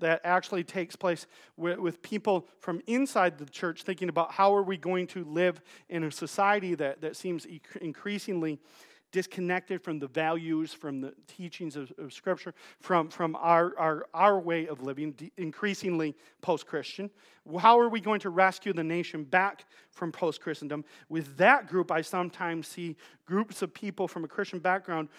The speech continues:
who believe, I, I think, that the answer is to post the Ten Commandments. And so, uh, we've had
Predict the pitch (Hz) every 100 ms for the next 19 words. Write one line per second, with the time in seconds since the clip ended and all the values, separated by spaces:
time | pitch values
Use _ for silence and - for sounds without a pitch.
0 | - - 185 151 170 160 190 233 220 180
1 | 170 - - 190 165 151 - 170 160 156
2 | 160 190 208 214 - 180 170 - - -
3 | 185 170 160 - - 190 165 - - 247
4 | 214 185 - - - _ 170 - 208 -
5 | 185 185 170 160 151 180 151 - - _
6 | 165 165 160 165 170 185 170 190